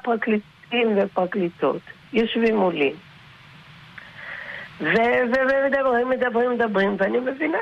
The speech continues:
שהם הולכים על אותו כתב, אה, כתב אישום. ואני אומרת לו, "תגידי לי, אתם ילדים קטנים, אני לא למדתי משפטים, אני לא יודעת כלום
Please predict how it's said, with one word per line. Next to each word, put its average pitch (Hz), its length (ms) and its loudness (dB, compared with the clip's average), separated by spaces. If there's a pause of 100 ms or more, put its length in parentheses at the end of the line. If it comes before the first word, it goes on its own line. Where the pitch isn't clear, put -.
שהם 277 120 0
הולכים 254 380 0
על 269 100 2
אותו 247 240 -2
כתב, - 180 -2 (220)
אה, 311 60 0 (760)
כתב 285 260 -2
אישום. 254 460 -2 (680)
ואני 208 240 2
אומרת 381 340 2
לו, 285 60 4 (100)
"תגידי 277 360 0 (120)
לי, 196 200 0 (280)
אתם 208 240 0
ילדים 196 400 2
קטנים, 247 520 0
אני 240 180 2 (100)
לא 370 220 2
למדתי 285 380 0
משפטים, 254 640 -4 (360)
אני 208 200 4
לא 233 80 2
יודעת 320 340 0
כלום 285 360 -4